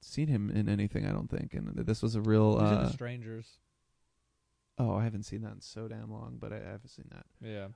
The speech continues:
Speaker 1: Um, but yeah, I, you know, again, with everybody in here, I just, the, the whole cast kills it.
Speaker 2: Who do you think was,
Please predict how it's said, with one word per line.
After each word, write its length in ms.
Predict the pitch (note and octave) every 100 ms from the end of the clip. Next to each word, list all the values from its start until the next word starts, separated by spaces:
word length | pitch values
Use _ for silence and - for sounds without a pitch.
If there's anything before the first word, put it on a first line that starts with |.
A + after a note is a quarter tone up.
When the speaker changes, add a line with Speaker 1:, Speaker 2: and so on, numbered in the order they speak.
| _
Speaker 1:
Um, 420 | A#2 G#2+ G#2+ G#2 G#2+
but 100 | C3+
yeah, 440 | G#3 G3 A#2+ B2+
I, 140 | B2+ C3
you 80 | B2+
know, 140 | A#2
again, 440 | A2+ A#2 C3 A#2 -
with 200 | A2 -
everybody 380 | A2 B2+ A2+ A2
in 100 | A2
here, 320 | A2 G#2 G#2+
I 40 | A2
just, 220 | - - _
the, 340 | - - B2+ B2+
the 140 | G3 B2
whole 140 | A#2+
cast 400 | - - - -
kills 260 | - A2 -
it. 120 | - _ _ _ _ _ _ _ -
Speaker 2:
Who 120 | G3
do 60 | A#3
you 120 | A#3+
think 380 | - G3 F3+ D#3+
was, 540 | D3 C#3 B2+ A#2+ A#2